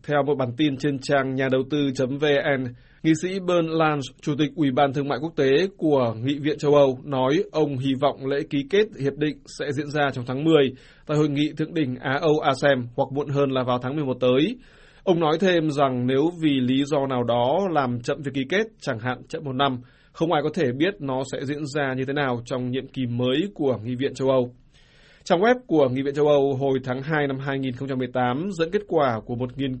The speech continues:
cứu đánh giá tác động của E V F T A cho thấy Việt Nam là quốc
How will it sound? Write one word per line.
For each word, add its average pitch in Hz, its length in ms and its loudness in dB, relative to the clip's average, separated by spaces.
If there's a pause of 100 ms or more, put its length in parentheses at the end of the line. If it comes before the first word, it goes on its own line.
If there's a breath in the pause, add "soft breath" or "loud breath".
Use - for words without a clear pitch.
cứu 131 360 0
đánh 147 280 -2
giá 135 260 -2
tác 185 100 -4
động 147 180 -4
của 131 160 -2
E 139 200 0
V 127 100 -6
F 131 380 -2
T - 40 -6
A 131 300 2 (400 loud breath)
cho 160 120 2
thấy 151 420 2
Việt 156 180 0
Nam 139 300 0
là 123 180 0
quốc 165 120 -4